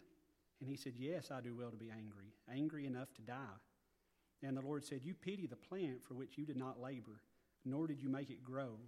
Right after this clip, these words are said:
which came into being in a night and perished in a night. And should I not pity Nineveh,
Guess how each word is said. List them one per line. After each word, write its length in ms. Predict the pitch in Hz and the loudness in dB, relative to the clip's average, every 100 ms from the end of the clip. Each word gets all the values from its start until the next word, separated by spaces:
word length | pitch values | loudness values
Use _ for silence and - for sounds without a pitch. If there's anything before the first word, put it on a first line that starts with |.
| - | -6
which 220 | 127 113 | -6 -6
came 260 | 147 147 151 | -2 2 2
into 180 | 143 | 2
being 280 | 127 147 151 | 0 4 4
in 100 | 135 | 4
a 40 | 117 | 0
night 360 | 127 139 120 | 0 0 -2
and 140 | 113 110 | -4 -2
perished 400 | 160 147 110 - | -2 -2 -2 -6
in 100 | 107 | -6
a 40 | |
night. 280 | 104 98 107 - _ _ _ _ _ | -6 -8 -12 -18 _ _ _ _ _
And 120 | 135 123 | -4 -4
should 160 | 127 | -2
I 160 | 123 147 | 0 2
not 220 | 156 - | 2 0
pity 260 | 147 139 117 | -2 0 0
Nineveh, 500 | 113 143 147 160 | 2 2 2 -2